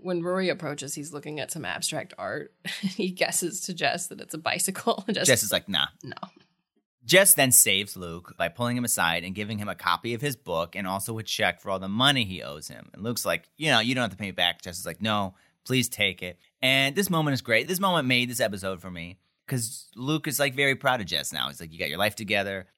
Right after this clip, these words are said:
Speaker 2: And he, like, admits, like you said, like, "You know, I don't really get any of this, but, like, I'm not saying that it isn't good. I just,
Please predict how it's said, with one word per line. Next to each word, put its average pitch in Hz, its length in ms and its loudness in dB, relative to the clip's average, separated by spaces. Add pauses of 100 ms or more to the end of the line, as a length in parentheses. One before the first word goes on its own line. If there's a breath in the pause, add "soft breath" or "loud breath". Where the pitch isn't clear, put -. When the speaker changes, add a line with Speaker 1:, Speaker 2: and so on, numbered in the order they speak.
Speaker 2:
And 95 100 -4
he, 113 140 -2
like, 104 220 0
admits, 175 320 2
like 120 100 0
you 131 60 -4
said, 175 200 2
like, 123 160 0
"You 165 60 -6
know, 147 80 0
I 147 80 4
don't 208 100 0
really 185 140 2
get 151 220 4
any 208 180 4
of 226 80 2
this, 254 420 2
but, - 260 2
like, 120 360 4
I'm 127 80 2
not 156 240 2
saying 143 300 4
that 123 140 2
it 104 180 -2
isn't 120 260 -2
good. 117 260 6
I 92 60 4
just, - 300 -2